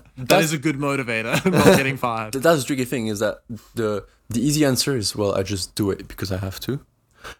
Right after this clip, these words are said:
Speaker 2: But then there's way of doing it which are a bit nicer than others, right?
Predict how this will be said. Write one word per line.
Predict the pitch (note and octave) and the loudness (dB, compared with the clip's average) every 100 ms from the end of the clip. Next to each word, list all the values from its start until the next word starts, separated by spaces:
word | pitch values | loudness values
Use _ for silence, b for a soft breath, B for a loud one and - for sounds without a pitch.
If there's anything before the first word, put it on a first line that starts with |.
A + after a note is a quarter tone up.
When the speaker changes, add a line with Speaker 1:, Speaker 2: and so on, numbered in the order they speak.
| _ - | _ -6
Speaker 2:
But | G2+ A#2 | -2 2
then | D#3+ G2+ A#2 B2+ - | 4 4 0 -6 -6
there's | G#2+ G#2 G#2 | -4 -2 0
way | A2+ G#2+ | 0 2
of | G2+ G2 | 0 -2
doing | B2 A#2 G2+ | -4 -2 -4
it | G2 - | -6 -6
which | G2+ - | -6 -4
are | G#2 G2+ | -2 -2
a | G2+ | -2
bit | G2+ G2+ | -2 -2
nicer | G2+ G2 G2+ | -2 -2 -4
than | G2+ | -2
others, | G#2 A2 G#2+ | -4 -4 -6
right? | G#2 G#2+ | -6 -6